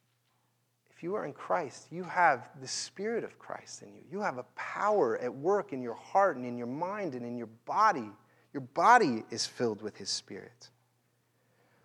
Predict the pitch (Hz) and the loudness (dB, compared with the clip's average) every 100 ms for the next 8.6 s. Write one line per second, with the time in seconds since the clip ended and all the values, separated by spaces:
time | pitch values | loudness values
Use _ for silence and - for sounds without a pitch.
0 | _ _ 151 185 208 220 226 233 - 143 | _ _ 4 6 6 4 4 0 0 2
1 | 120 127 151 185 196 180 135 123 123 123 | 6 8 10 8 2 4 6 8 6 2
2 | 117 110 - 113 98 95 - - - - | -6 -8 0 0 0 -8 -12 -14 -8 -6
3 | - - 143 143 - - - 113 104 113 | -6 -4 -6 -6 -12 -12 -12 -10 -6 -6
4 | 110 113 - 117 - - 107 98 - 107 | -4 -6 -4 -4 -4 -10 -12 -12 -12 -10
5 | 95 87 _ _ _ _ _ _ _ _ | -10 -18 _ _ _ _ _ _ _ _
6 | _ _ _ _ _ _ _ _ _ _ | _ _ _ _ _ _ _ _ _ _
7 | _ _ _ _ - - - 143 180 190 | _ _ _ _ -6 -4 6 8 10 8
8 | 160 147 139 120 120 | 4 4 2 -2 -4